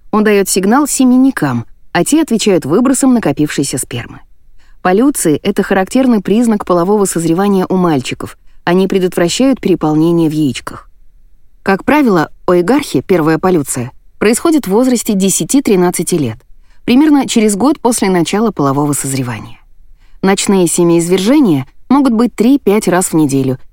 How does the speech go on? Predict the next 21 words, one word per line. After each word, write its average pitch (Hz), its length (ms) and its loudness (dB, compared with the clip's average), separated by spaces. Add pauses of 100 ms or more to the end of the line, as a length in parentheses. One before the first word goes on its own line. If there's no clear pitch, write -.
и 214 100 2
не 214 140 4
должны 208 440 2
сопровождаться 147 680 -2
болевыми 147 440 2
ощущениями. 113 800 -8 (720)
Рассказывая 185 560 2
о 175 140 -2
полюциях, 185 640 -2 (220)
можно 254 280 2
объяснить 247 500 2
сыну, 254 240 2
что - 200 -2
у 202 120 0
девочек 208 500 0
в - 80 -12
подростковом 165 600 -2
возрасте 302 460 0 (260)
начинаются 247 480 0
менструации. 131 800 -4 (1300)
Менструации. 214 840 0